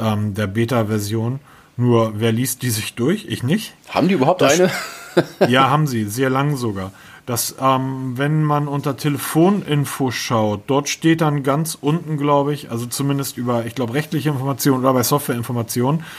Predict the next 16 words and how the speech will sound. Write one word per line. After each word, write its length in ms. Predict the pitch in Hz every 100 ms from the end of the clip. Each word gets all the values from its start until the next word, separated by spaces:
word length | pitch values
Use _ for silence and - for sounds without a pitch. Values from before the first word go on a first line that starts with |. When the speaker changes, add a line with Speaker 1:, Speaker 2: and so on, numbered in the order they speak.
| - -
Speaker 1:
dass 160 | 135
es 120 | 147 143
sich 120 | 123
nicht 240 | 156 170
um 100 | 151
eine 220 | 147 143
offizielle 540 | 143 147 147 - 147 135
Android-Version 880 | 135 135 123 110 110 92 101 101 92
handelt. 360 | 98 113 185 - - - -
Und 220 | 143 143
dadurch 320 | 131 135 147 -
ist 160 | 135
sie 120 | 147
vom 180 | - 139
Bezahlvorgang 760 | 127 113 127 131 - 131 123 113
ausgeschlossen. 760 | 127 156 120 - 104 139 190